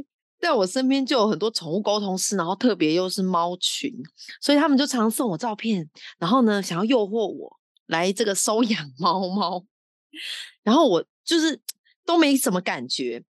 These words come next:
有一天晚上，我是真的梦见我有非常多的黑猫，然后我就跟那个宠物沟通师说：“好啦，好啦，不然你，你就，就是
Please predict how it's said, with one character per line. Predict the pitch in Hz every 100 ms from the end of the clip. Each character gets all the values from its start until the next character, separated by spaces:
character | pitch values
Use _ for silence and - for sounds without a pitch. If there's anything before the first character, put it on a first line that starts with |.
| _ _ -
有 | 208 185 -
一 | 294
天 | 285 - 277 269
晚 | 240 -
上， | 190 - 185 147
我 | 143
是 | 156 233
真 | - 226 220
的 | 214 180
梦 | 170 214 196 175
见 | 202 185
我 | 160 160
有 | 143 110 -
非 | - 190 196
常 | 190 - 147 143 143
多 | - 165 165
的 | - 143 131 -
黑 | 160 151 147
猫， | 151 143 139 139 _ _ _ _ _ _ _ _
然 | 185 175
后 | 196
我 | 160
就 | 185
跟 | 185 175
那 | 180
个 | 165
宠 | - 139
物 | 156
沟 | 156 147
通 | 170 143
师 | - 139
说 | 135 151 131 139 - - - _ _ _
：“好 | - 151
啦， | 160
好 | 156
啦， | 147
不 | 143
然 | 202 180
你， | 156 139 131 _ _ _ _ _
你 | - 147
就， | 131 196 185 170
就 | 175
是 | 165 170 156